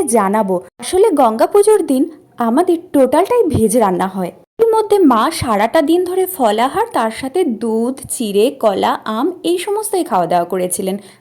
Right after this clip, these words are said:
যার জন্য আবার মায়ের আবার নাকি নিয়ম আছে যে, মায়ের বলবো না, মানে এটা আমাদের বাড়ির রিচুয়ালস বলতে পারেন, যে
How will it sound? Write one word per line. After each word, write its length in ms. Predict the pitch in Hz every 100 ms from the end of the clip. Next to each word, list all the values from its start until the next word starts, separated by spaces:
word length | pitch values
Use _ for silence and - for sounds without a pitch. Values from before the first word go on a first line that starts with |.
| 220
যার 200 | 214 185 190
জন্য 180 | 302 330 403
আবার 140 | 392 427 349
মায়ের 300 | 269 262 320 349
আবার 140 | 370 392
নাকি 160 | 370 415 320
নিয়ম 300 | 214 220 311 370
আছে 200 | 359 453 587 - - - 202 190
যে, 140 | 196 233 587 214 190
মায়ের 340 | 170 190 403 392
বলবো 240 | 339 214 208
না, 60 | 277 - 330
মানে 180 | 320 466 - 240
এটা 160 | 349 359 226
আমাদের 280 | 196 196 262 320
বাড়ির 220 | 440 480 285
রিচুয়ালস 460 | 226 220 190 185 180
বলতে 220 | 180 165 170
পারেন, 200 | 180 165 160 - _ _ -
যে 100 | 392